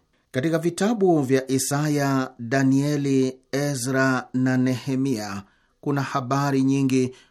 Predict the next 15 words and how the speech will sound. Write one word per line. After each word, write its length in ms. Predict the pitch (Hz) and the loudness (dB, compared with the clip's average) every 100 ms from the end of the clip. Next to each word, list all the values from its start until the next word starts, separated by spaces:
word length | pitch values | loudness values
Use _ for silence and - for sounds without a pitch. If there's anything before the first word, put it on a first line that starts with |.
| _ _ | _ _
kuhusu 460 | - 90 123 123 127 | -16 -6 -4 -2 -2
maisha 380 | 127 131 - | 2 0 0
ya 60 | 131 | 0
Mayahudi 680 | 127 127 127 135 131 127 120 - _ | 0 0 -2 -2 0 0 -2 -12 _
katika 420 | 139 127 127 131 | -4 -2 -4 -2
ardhi 360 | 135 131 123 131 | -4 -2 0 0
ya 100 | 127 | 0
Pars 720 | - 139 135 107 90 - - _ _ _ | -6 -4 -2 -4 -8 -8 -8 _ _ _
au 480 | 123 131 143 139 135 | -2 0 0 0 0
Wajemi. 600 | 135 127 117 98 98 98 _ _ _ _ - | 0 0 -2 -4 -10 -12 _ _ _ _ -18
Kwa 80 | |
mujibu 300 | 71 92 127 127 | -12 -4 0 2
wa 60 | |
nyaraka 500 | 127 127 135 135 135 | 2 2 0 0 -2
zilizopo, 840 | 127 127 127 117 139 131 104 85 | -2 -2 -2 -2 -2 -4 -10 -12